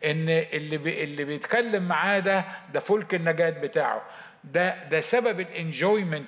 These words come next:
بتاعه، سبب السعادة بتاعته، سبب الفرح بتاعه، سبب إن هو يكون فعلًا على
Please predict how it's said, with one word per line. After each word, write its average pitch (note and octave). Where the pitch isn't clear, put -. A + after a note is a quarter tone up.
بتاعه، C3
سبب F3
السعادة D#3
بتاعته، B2+
سبب F3
الفرح D#3+
بتاعه، C3
سبب A3
إن E3+
هو F#3
يكون G#3
فعلًا F#3
على E3+